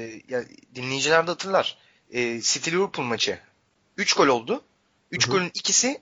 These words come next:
Speaker 1: orta.
Speaker 2: Evet.
Speaker 1: Yani direkt, yani Liverpool'unkinin direkt ortadan geldi.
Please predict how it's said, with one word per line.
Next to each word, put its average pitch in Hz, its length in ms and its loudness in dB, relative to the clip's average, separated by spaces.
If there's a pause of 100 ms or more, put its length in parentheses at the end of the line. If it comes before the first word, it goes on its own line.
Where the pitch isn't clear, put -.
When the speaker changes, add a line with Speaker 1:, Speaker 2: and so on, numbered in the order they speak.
(160)
Speaker 1:
orta. 214 400 6 (720)
Speaker 2:
Evet. - 380 -6 (580)
Speaker 1:
Yani 113 160 -10
direkt, 196 240 0 (100)
yani 110 240 -4
Liverpool'unkinin 143 680 -2
direkt 214 240 6
ortadan 113 440 2
geldi. 104 380 -4